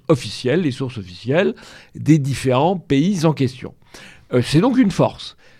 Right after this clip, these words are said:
C'est une faiblesse aussi, parce que les sources officielles, euh, minorent la réalité. Par exemple, très souvent, on fait la distinction entre les étrangers et les nationaux.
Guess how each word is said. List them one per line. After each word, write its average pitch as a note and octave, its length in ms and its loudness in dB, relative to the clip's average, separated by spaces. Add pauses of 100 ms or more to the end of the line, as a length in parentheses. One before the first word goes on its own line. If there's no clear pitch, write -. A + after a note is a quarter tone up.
(120)
C'est - 400 6
une C#3 200 -2
faiblesse E3+ 800 4
aussi, G3 560 -2 (400)
parce B2 240 -2
que E3 360 4
les C3 180 0
sources - 420 -2
officielles, D#3+ 920 2 (580)
euh, D3 380 6
minorent F#3 1040 4
la D3 120 4
réalité. D3 640 2
Par A2+ 160 -6
exemple, F#3+ 460 -4
très C3+ 180 -6
souvent, F3 580 0 (460)
on C3+ 140 -2
fait D3 200 0
la C3 120 0
distinction C#3 1080 0
entre D#3 380 2
les C#3+ 320 2
étrangers D3 840 2 (180)
et G3 140 10
les F3 100 4
nationaux. D3+ 540 -2